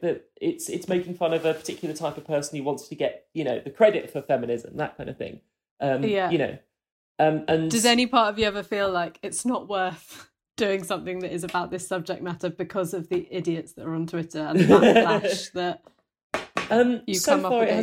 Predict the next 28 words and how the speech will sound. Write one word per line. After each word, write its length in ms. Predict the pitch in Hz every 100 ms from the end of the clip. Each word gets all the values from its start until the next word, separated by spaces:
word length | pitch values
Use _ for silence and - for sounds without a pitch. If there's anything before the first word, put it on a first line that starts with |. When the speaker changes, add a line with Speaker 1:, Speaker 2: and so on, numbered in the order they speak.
| 202
Speaker 1:
hasn't 120 | -
been 300 | 208 202 202
too 260 | 175 220 196
bad. 540 | - 165 127 110 120 -
And, 100 | -
like, 160 | 170 165
'cause 100 | -
I 40 | 190
do 100 | 196
a 20 |
lot 100 | 180
of 60 | 156
work 140 | 160
with 100 | 160
Nish 200 | 151 151
Kumar, 480 | 170 151 123 120 117 139
who, 240 | 147 135 -
if 160 | 147
he 380 | 175 165 160 -
didn't, 280 | 165 135 139
if 100 | 165
he 120 | 208
Speaker 2:
Who? 60 | 254
Speaker 1:
sort 220 | - -
of 60 | -
took 160 | 160
his, 340 | 156 147 - - 139
uh, 220 | 151